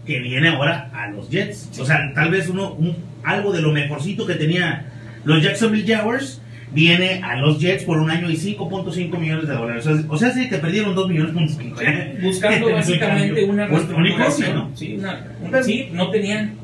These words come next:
Speaker 1: la verdad, yo no sé por qué se dio este cambio si Brashad Perryman es bueno. Él, él fue lo un, lo un
Speaker 2: De, de lo destacable.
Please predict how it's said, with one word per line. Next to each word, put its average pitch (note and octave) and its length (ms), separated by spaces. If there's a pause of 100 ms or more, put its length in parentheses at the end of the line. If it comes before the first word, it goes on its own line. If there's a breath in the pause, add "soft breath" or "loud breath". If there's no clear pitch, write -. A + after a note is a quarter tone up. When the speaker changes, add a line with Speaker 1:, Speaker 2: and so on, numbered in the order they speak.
(160)
Speaker 1:
la E3+ 140
verdad, A#3+ 300
yo A3 80
no G#3+ 100
sé A3 100
por G3+ 140
qué G3 560
se D#3 120
dio D#3 100
este E3 160
cambio F#3 220
si D#3 160
Brashad C3 400
Perryman D#3 380
es C#3+ 120
bueno. F#3 420
Él, C3+ 300
él C#3+ 200
fue E3 120
lo E3 100
un, E3 160
lo D3+ 100
un E3 320 (260)
Speaker 2:
De, D3 180
de D3+ 200
lo D3+ 100
destacable. E3 720